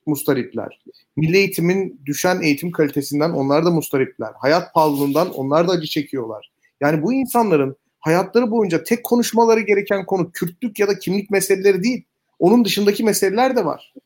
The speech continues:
Yani bu insanlar devletin kendilerine sunduğu yolları aslında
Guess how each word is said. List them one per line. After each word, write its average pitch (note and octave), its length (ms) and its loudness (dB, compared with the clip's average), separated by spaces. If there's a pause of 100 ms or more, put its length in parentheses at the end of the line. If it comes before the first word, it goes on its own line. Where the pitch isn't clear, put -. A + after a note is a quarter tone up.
(960)
Yani D#3+ 280 2
bu B3+ 160 6
insanlar F#3+ 600 0
devletin G3 420 -2
kendilerine F#3+ 540 2
sunduğu F#3 560 0
yolları E3+ 440 4
aslında F3+ 600 -2